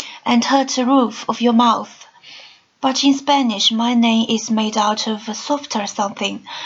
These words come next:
like silver, not quite as thick as sister's name,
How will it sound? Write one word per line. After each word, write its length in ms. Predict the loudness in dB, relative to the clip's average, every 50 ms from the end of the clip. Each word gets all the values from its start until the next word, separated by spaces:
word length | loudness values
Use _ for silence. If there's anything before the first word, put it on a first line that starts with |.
| -12 -8
like 160 | -6 -6 -4
silver, 580 | -4 -2 0 2 2 2 2 2 0 -2 -2 -6 -12 _ -20 -20 -18 -18 -18 -10
not 200 | -6 -6 -4 -4
quite 420 | -2 0 0 0 0 -2 -4 -6 -8 -6
as 160 | -6 -6 -6 -8
thick 360 | -4 -2 0 0 0 -2 -4 -4
as 160 | -4 -4 -4 -6
sister's 460 | -6 -6 -6 -4 -4 -6 -6 -6 -4
name, 500 | 0 2 2 2 2 0 -4 -6 -10